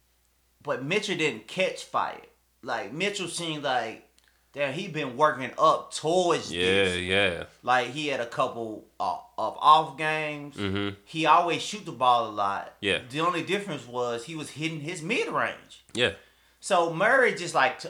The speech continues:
Speaker 1: a sky boost out of nowhere. So, like, he's in my top five point guard.
Speaker 2: Yeah, I, I feel like I have to see it again. Like, see it again for next season.
Speaker 1: Right.
Speaker 2: But yeah, he definitely, like, he definitely putting his name on there.
Speaker 1: On the map.
Speaker 2: Oh, yeah. Yeah, especially this playoffs.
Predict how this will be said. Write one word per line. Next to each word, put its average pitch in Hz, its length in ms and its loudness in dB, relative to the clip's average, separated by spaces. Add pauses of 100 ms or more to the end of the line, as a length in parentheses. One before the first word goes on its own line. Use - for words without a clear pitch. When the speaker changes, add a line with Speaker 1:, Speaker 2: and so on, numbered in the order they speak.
Speaker 1:
a 131 60 -2
sky 156 500 2
boost 156 220 -8 (160)
out 135 160 2
of 113 120 -4
nowhere. 151 360 4
So, 156 180 -4
like, 170 180 4
he's 349 320 -8
in 240 240 -6
my 196 160 0
top 185 320 0
five 165 360 0
point 247 240 -8
guard. 202 300 -2 (520)
Speaker 2:
Yeah, 101 280 2
I, 131 320 8
I 135 40 6
feel 113 160 -2
like 107 160 6
I - 40 0
have 98 120 0
to 90 240 -2 (440)
see 110 260 -2
it 92 80 0
again. 98 440 0 (240)
Like, 92 120 2
see 104 160 -2
it 95 60 -2
again 95 240 -2
for 90 100 -10
next 95 260 -2
season. 110 260 -4
Speaker 1:
Right. 101 80 -8 (500)
Speaker 2:
But 110 120 4
yeah, 101 120 2
he 110 100 2
definitely, 98 540 -2
like, 87 320 -2
he 104 140 -8
definitely 95 360 -2
putting 90 300 -6
his 87 160 -8
name 87 420 -8 (300)
on 87 200 -4
there. 85 280 -8
Speaker 1:
On 131 140 -4
the 113 40 -8
map. 120 400 -4
Speaker 2:
Oh, 98 120 0
yeah. 85 340 -6 (480)
Yeah, 87 160 -6
especially 95 400 -8
this 85 220 -12
playoffs. 69 500 -8